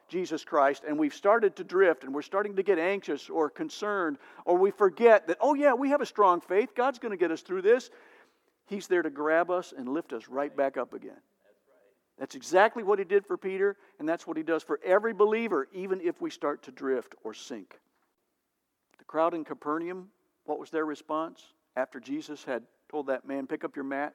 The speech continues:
and go home"? They praised God because they'd never seen anything quite like that. When Simon Peter got back in the boat with Jesus' help, all of a sudden the winds and the waves died down, and you know what their response was,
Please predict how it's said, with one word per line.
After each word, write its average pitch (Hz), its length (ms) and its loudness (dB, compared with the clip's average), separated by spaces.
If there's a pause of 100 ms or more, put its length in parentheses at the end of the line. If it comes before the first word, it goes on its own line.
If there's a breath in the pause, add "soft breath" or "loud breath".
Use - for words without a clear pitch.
(140)
and 117 140 -14
go 127 160 -8
home"? 135 280 -12 (1200)
They 190 80 -4
praised 147 400 -4
God 254 360 -6 (600)
because 190 240 -2
they'd 190 180 4
never 240 360 0
seen 240 240 -2
anything 226 340 -4
quite 220 240 4
like 226 240 4
that. - 240 2 (300 soft breath)
When 170 120 -4
Simon 220 380 -2
Peter 240 300 -4
got 165 240 2
back 190 280 4
in 196 120 -4
the 165 60 -2
boat 185 420 4
with 151 180 0
Jesus' 143 380 -4
help, 196 400 0 (320 soft breath)
all 185 100 6
of 214 80 4
a 190 40 -2
sudden 202 280 -4
the 156 80 0
winds 202 400 -2
and 185 80 -4
the 165 60 0
waves 196 340 0
died 180 300 2
down, 190 280 0
and 156 120 -4
you 160 60 -2
know 180 100 -2
what 185 220 2
their 190 100 0
response 190 440 -4
was, 202 420 -4